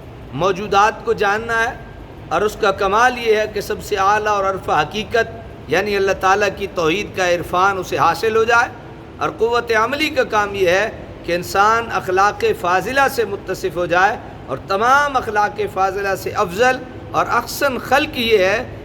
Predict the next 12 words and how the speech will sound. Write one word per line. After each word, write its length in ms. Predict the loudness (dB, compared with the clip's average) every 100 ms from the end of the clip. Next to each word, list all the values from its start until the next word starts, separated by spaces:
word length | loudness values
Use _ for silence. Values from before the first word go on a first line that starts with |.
| -6
کہ 200 | 0 0
انسان 640 | 0 -4 2 6 6 4 2
اپنے 340 | -6 -4 -6 -6
خداوند 560 | -2 2 2 0 -2 -2 -2
ذوالجلال 520 | -4 -2 2 4 2 0
کی 200 | -6 -6
اطاعت 480 | 2 6 6 4 -2
کو 60 |
اپنا 260 | -4 -4 -8
شعار 360 | -2 0 2
بنا 280 | 0 -2 -2
لے، 180 | -4 -6